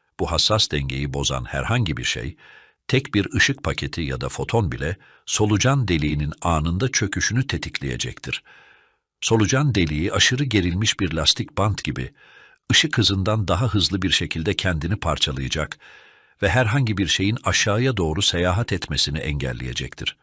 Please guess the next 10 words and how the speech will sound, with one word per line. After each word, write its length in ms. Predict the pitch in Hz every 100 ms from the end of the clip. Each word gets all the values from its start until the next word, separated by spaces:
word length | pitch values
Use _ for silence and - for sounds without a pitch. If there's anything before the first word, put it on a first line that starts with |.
| _ _ _
Ayrıca 400 | 117 139 104 87
fizikçiler 720 | 80 92 82 - 73 69 67
büyük 220 | 78 95 82
ölçüde 420 | 71 - 73 69
beyaz 320 | 80 90 -
deliklerin 480 | 76 67 73 76 87
evrenimizde 640 | 76 71 71 69 69 80
var 200 | 71 73
olmadığını 560 | 82 71 67 65 64 62
düşünüyor. 520 | 62 62 58 55